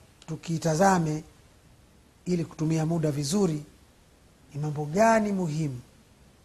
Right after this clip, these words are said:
baada ya kuelewa maana ya hadithi, ni mambo gani muhimu tunayafahamu kutoka kwenye hadithi hii ya Bwana Mtume sallallahu alayhi wa sallam?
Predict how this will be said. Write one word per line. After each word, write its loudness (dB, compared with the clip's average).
baada 4
ya 2
kuelewa 0
maana 4
ya 0
hadithi, -6
ni -8
mambo -6
gani 0
muhimu -4
tunayafahamu -2
kutoka 0
kwenye -2
hadithi -8
hii -2
ya -8
Bwana -2
Mtume -4
sallallahu -2
alayhi -8
wa -8
sallam? -14